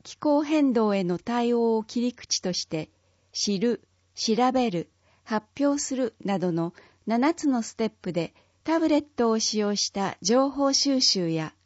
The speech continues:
フィールドワーク、実験などを行いながら学習に取り組んでいます。令和五年度は、市内の小学校四校と中学校二校で取り組みを進め、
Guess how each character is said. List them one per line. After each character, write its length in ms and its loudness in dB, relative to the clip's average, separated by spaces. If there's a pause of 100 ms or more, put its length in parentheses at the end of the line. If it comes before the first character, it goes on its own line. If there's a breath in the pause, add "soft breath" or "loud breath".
(540)
フ 80 0
ィ 140 6
ー 20 -2
ル 120 2
ド 160 4
ワ 140 2
ー 80 -8 (100)
ク、 200 -8 (340)
実 280 -4
験 220 4
な 120 4
ど 300 2
を 160 -4
行 140 -4
い 240 0
な 160 0
が 100 0
ら 300 -6
学 200 -4
習 220 0
に 160 0
取 220 -2
り 20 -8
組 200 -2
ん 40 0
で 100 -2
い 120 0
ま 140 -4
す。 260 -18 (1300)
令 240 6
和 140 4
五 120 2
年 260 2
度 140 0
は、 180 -6 (200)
市 200 0
内 240 2
の 120 0
小 260 2
学 240 0
校 220 -2
四 240 0
校 220 -4
と 280 -6 (360 soft breath)
中 240 2
学 260 -2
校 200 0
二 180 0
校 240 -2
で 100 -2
取 240 -4
り 40 -12
組 240 0
み 60 0
を 80 -2
進 360 -4
め、 220 -2